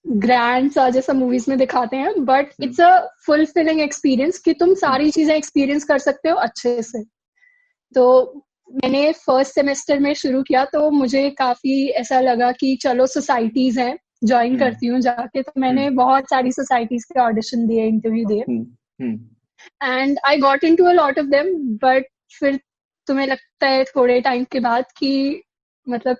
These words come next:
Speaker 1: ठीक है, ठीक है, क्योंकि
Speaker 2: समय
Speaker 1: सोसाइटीज
Speaker 2: वेस्ट हो
Speaker 1: की भी
Speaker 2: रहा
Speaker 1: अपनी
Speaker 2: था।
Speaker 1: expect-, हाँ, कि अपनी
Speaker 2: हम्म।
Speaker 1: एक्सपेक्टेशंस होती है उनकी कि तुम
Speaker 2: हम्म।
Speaker 1: टाइम लगाओगे, तुम ये करोगे, पर
Speaker 2: हम्म।
Speaker 1: अगर तुम सिर्फ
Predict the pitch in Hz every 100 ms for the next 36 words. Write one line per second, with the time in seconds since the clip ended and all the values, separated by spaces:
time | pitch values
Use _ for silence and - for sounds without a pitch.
0 | - 269 262 247 302 - - 254 - 240
1 | - 277 330 381 - _ - _ _ _
2 | _ - 302 131 262 180 - - 240 233
3 | - 330 - - 170 - - - 269 277
4 | 247 226 269 285 302 320 277 311 349 349
5 | - 349 349 339 349 339 330 320 320 320
6 | 302 320 - 330 320 330 320 277 285 285
7 | 269 262 269 285 285 262 262 269 233 220
8 | 339 _ - - _ 285 294 311 320 330
9 | 339 359 370